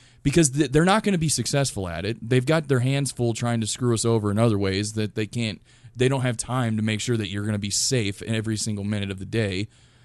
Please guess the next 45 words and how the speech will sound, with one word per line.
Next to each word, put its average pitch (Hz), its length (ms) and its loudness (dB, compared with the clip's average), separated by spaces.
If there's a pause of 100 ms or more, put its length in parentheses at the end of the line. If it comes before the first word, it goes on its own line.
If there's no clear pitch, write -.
(160)
And 139 320 2 (300)
it's, 156 260 2
it 160 140 4
is, 143 280 4 (140)
it 151 140 2
is, 143 400 0 (360)
it's 160 200 4
just - 240 0
common 175 400 0
sense. 120 360 0
Like, 131 120 0
we 151 80 0
would 165 100 -2
talk 160 160 -2
about 143 220 -2
common 147 340 -2
sense 147 340 -2
reactions 127 580 -2
to 113 60 -6
gun 127 220 -2
violence. 110 320 -4 (100)
Common 185 400 -4
sense 165 360 0
is 127 160 -6
to 127 80 -8
make 139 180 -6
sure 143 180 -6
that 131 120 -6
you 147 240 -2
are 151 80 -2
protected 127 600 -2 (380)
by 139 140 4
your 139 320 2
own 180 260 6
actions 104 480 -4
and 127 100 0
your 131 200 2
own 180 160 2
choices. 90 580 -4 (380)
And, 165 340 -2 (560)
and 170 100 -8
there's 196 160 -4
a 165 140 0
hypothetical 143 880 -2 (120)
that 120 280 2